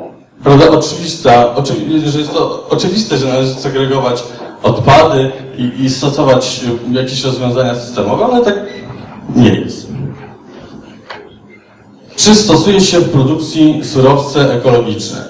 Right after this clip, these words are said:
z certyfikatem? W co piątej firmie tak. Trzydzieści sześć procent w ogóle nie wie, czy w mojej firmie korzysta się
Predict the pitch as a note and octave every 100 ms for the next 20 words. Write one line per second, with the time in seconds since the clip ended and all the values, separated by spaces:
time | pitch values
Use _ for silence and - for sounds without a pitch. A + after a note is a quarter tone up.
0 | - - - B2 - - A2 - - -
1 | - - - C#3+ C#3 D3 D3+ C3 A#2+ D3+
2 | D#3 - - - B2 - - _ _ _
3 | _ _ - - - - - - F3 E3
4 | D#3+ C#3 D3+ C#3+ D3+ D3 - - C3 C3+
5 | C#3 C3 B2+ C3 C3 C3+ C3+ - - -
6 | _ _ _ - B2+ B2+ - - - -
7 | - G#2 A#2 C3 D#4 C3 - C3+ A2+ G#2+
8 | B2 - - - - - _ _ _ _
9 | _ _ _ _ _ _ - C#3+ - -
10 | E3+ D#3 D#3